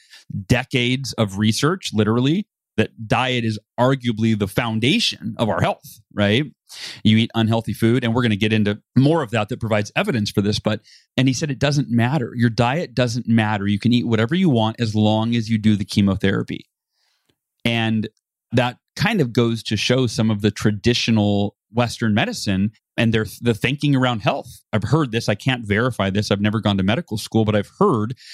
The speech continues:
that, uh, it's something along the lines of, like, one week out of the entire four to six, eight-year journey to becoming a doctor that is spent on nutrition.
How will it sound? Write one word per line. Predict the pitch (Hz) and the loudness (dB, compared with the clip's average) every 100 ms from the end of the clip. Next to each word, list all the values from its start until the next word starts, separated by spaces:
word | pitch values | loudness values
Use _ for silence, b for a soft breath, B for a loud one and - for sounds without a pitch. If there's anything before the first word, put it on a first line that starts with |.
| B B B | B B B
that, | 101 110 107 | 0 2 0
uh, | - 107 101 | 0 0 0
it's | 113 | -2
something | - 143 143 120 | -2 0 0 0
along | 120 117 | 0 0
the | 113 | 2
lines | 110 113 113 | 2 2 0
of, | 107 | 0
like, | 104 - | -2 0
one | 107 117 123 113 | 0 2 2 0
week | 113 117 113 - | 2 2 0 -6
out | 104 110 110 | -2 -2 0
of | 107 101 | -2 0
the | 107 | 2
entire | 101 98 - 127 127 120 117 b b b - | 2 2 -2 0 0 -2 -2 b b b 0
four | 165 | 2
to | 156 | 2
six, | 139 156 - | -2 -2 0
eight-year | 147 135 139 135 131 | 0 0 0 0 -2
journey | 117 131 151 127 113 B B B | 0 2 4 2 -2 B B B
to | 123 | 0
becoming | 117 127 120 107 | 2 2 0 2
a | |
doctor | 101 107 139 - 101 - | 2 0 -2 -2 -2 0
that | - 101 | 0 0
is | 98 | 0
spent | - 107 104 | 0 -2 0
on | 101 98 95 95 | 0 2 2 2
nutrition. | 92 - 113 - 85 | 0 0 -2 -4 -14